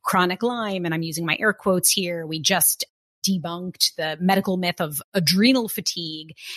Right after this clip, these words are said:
And it's not that we're shaming people for believing these things, because as we've all just said, you know, there's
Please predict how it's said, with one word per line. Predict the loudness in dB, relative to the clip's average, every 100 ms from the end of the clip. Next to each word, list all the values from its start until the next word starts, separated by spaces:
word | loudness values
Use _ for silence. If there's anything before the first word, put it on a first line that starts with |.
| -2
And | 4
it's | 4 4
not | 2 4 2 0
that | -4
we're | -2 0
shaming | 2 2 0 -2 0 -2
people | -2 -2 0 0 -2 -12
for | -8 -8
believing | -6 -8 0 2 4 2
these | 2 0 0
things, | -2 -6
because | -2 0 2
as | 0
we've | -2 0
all | 2 2
just | 2 2 2 2
said, | 2 2
you | 0
know, | -4 -6 -12 -6
there's | -2 0 0 0